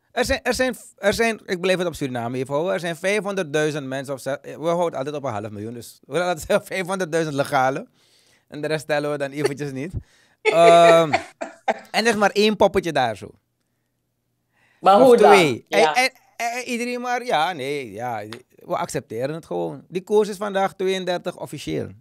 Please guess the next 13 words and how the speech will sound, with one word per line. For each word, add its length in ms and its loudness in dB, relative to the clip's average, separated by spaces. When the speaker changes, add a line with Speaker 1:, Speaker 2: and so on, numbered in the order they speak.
Speaker 1:
Dus 240 -4
Speaker 2:
Wauw. 220 6
Speaker 1:
bankkoers, 340 2
hè? 140 -10
Ja, 220 -4
ja, 220 -4
ja, 100 -10
ja, 240 -12
ja. 80 -14
Speaker 2:
Bankkoers. 680 -2
Speaker 1:
De 140 -6
bankkoers. 680 0
Speaker 2:
Mooi. 120 -20